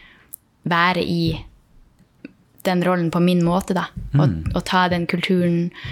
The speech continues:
Speaker 1: på min måte, og ja.
Speaker 2: Mm.
Speaker 1: Men det er vanskelig. <laughs>
Speaker 2: Hva har de sagt i etterkant? Altså, på hvilken måte vil, eh, slekta klare å absorbere på en måte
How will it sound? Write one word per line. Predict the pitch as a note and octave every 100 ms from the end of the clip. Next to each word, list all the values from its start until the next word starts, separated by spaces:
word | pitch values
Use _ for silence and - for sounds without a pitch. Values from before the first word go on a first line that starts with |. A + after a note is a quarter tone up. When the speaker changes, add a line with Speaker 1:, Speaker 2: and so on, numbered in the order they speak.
| - - _
Speaker 1:
på | -
min | F#3+ F#3 F3
måte, | F3+ F#3+ F#3 - - C3
og | F3+ F3 F3 - _ -
ja. | F3 - - - - - - - - -
Speaker 2:
Mm. | F3+ E3 E2+ F#2 - - - -
Speaker 1:
Men | F#3+
det |
er | G3
vanskelig. | F#3 - F#3+ - - - - - -
<laughs> | G3+ - _ - C4+ C4+ B3 A3+ G#3+ - _ _ _ _ _ _
Speaker 2:
Hva | - C#3+
har | D3
de | D#3+
sagt | F#3 C#3+ -
i | C#3
etterkant? | C#3+ - G2+ B2+ C3+
Altså, | C#3 C3+
på | C3+
hvilken | C3 - C3+
måte | B2 - - A#2
vil, | A2+ A#2 A2 G#2+
eh, | G#2+ G#2+ A2 F#2 - -
slekta | - A2 - -
klare | G#2+ A#2+ F#2+ G2
å | G2
absorbere | F#2 - G#2 G2 F2 F2+
på | A2
en |
måte | G2+ -